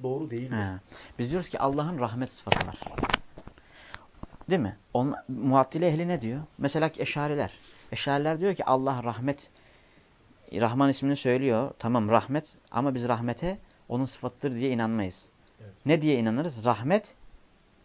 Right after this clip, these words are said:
Speaker 2: ihsan ettiğini
Speaker 1: Evet.
Speaker 2: dilemesidir deriz.
Speaker 1: İhsan.
Speaker 2: Rahmet ihsan ettiğini,
Speaker 1: Dilemek.
Speaker 2: ihsan etmeyi dilemesi, dilemektir diyor. Rahmet ihsan etmeyi dilemek.
Speaker 1: Evet.
Speaker 2: Mesela biz diyoruz ki Allah, e,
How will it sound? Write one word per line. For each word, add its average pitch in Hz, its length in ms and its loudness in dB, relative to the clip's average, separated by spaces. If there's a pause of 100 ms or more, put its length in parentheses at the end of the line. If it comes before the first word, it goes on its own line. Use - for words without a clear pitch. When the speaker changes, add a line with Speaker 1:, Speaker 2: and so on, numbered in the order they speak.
(220)
Speaker 2:
ihsan 151 540 2
ettiğini 139 720 0 (160)
Speaker 1:
Evet. 98 100 -20 (180)
Speaker 2:
dilemesidir 101 640 0
deriz. - 380 -12 (460)
Speaker 1:
İhsan. - 1080 -12
Speaker 2:
Rahmet 123 400 -2
ihsan 135 500 0
ettiğini, 123 540 -2 (600)
Speaker 1:
Dilemek. 92 180 -20
Speaker 2:
ihsan 156 360 4
etmeyi 135 360 2
dilemesi, 98 400 0 (140)
dilemektir 98 500 -4
diyor. 85 120 -12 (160)
Rahmet 123 440 0
ihsan 117 380 -2
etmeyi 123 300 -4
dilemek. 95 300 -4
Speaker 1:
Evet. - 500 -20
Speaker 2:
Mesela 147 360 4
biz 147 100 -2
diyoruz 170 200 0
ki - 100 -4
Allah, 143 420 2 (880)
e, 113 400 0